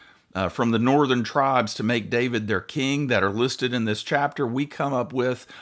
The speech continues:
over three hundred thousand soldiers that had shown up to Hebron.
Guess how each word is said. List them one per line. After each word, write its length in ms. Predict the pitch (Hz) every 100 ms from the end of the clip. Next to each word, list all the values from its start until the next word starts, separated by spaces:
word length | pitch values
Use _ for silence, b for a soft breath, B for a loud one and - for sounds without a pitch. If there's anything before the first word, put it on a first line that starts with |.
| B
over 320 | 117 127 104 101
three 600 | - 131 147 147 151 143
hundred 720 | - 131 131 127 123 104 -
thousand 680 | 113 110 110 107 104 101 -
soldiers 720 | 110 101 98 - - - - B B B
that 160 | 98 92
had 120 | 87
shown 420 | - 131 120 104
up 260 | 95 85 -
to 160 | 90
Hebron. 460 | 98 90 95 -